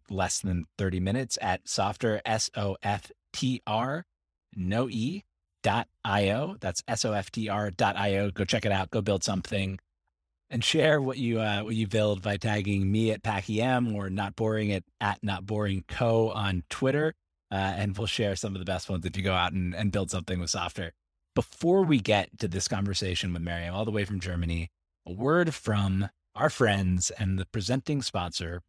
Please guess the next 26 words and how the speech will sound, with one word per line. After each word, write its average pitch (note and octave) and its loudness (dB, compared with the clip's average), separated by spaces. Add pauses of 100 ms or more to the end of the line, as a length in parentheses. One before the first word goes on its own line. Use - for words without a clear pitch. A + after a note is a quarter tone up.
of A2 4 (140)
all D3+ 8
of A#2+ 0
season G#2+ 2
two F2 -4
of G2+ -2
Not A2 0
Boring G#2+ 0
Founders. E2+ -2
That's C3 0
right, A2+ 2
it's C#3 4
F D3 6
T C3+ 2
X A2+ 4
U A#2 2
S. G2+ 4 (460)
Now, C3+ 0
F G3 4
T F#3+ 6
X B2+ 4
is G2+ -2
a G2+ 2
giant G2+ 2
in F#2+ 0
crypto. - -10